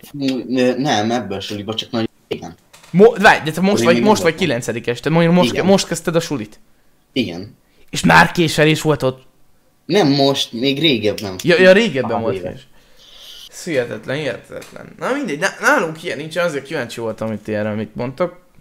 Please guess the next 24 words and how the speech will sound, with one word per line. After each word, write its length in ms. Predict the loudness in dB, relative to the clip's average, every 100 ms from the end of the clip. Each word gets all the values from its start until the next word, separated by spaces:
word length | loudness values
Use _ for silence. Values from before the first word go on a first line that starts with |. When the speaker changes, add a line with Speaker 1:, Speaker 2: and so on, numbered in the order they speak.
| -20 -20 -20 -20 -20 -20 -18
Speaker 2:
Ez, 180 | -6 -2
ez, 220 | 0 0 0
ez, 100 | -2
ez 220 | -2 -2
Speaker 1:
Nem, 100 | 2
Speaker 2:
elég 300 | 2 0 -4
Speaker 1:
nem 120 | -6 -8 -12
vannak. 200 | -14 -18 -20 _ _ _ _ _ -12
Speaker 2:
durva, 420 | -6 -2 -2 -4
durva 140 | -4 -2
Speaker 1:
Mondjuk 160 | -2 0
Speaker 2:
dolog. 140 | 0
Speaker 1:
nagyon 160 | 0 -2
sok 220 | -2 -4
mindent 300 | -4 -4 -4
nem 160 | -4 -8
csinálnak, 480 | -8 -8 -8 -10 -10
mert 320 | -8 -8 -10 -12
osztály 340 | -8 -2 0 0
előtt 200 | -2 -4
majdnem 260 | -8 -8
összeverekedett 760 | -4 -4 -4 -8 -10 -12 -12 -12
két 240 | -14 -12
srác. 460 | -10 -10 -12 -14